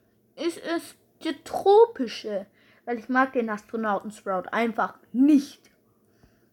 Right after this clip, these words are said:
Byron hat keinen Skin und Squeak hat auch keinen Skin. Kommen wir somit zu den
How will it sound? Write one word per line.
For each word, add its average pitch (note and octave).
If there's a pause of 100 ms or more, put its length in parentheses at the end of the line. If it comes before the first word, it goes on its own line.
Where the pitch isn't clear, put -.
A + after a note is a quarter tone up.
(600)
Byron D4+
hat C4+
keinen C4
Skin C4 (1040)
und F#4+ (200)
Squeak C4+ (100)
hat C5+
auch C#4
keinen G3
Skin. G3 (680)
Kommen G4
wir D4
somit B3+
zu A3
den G3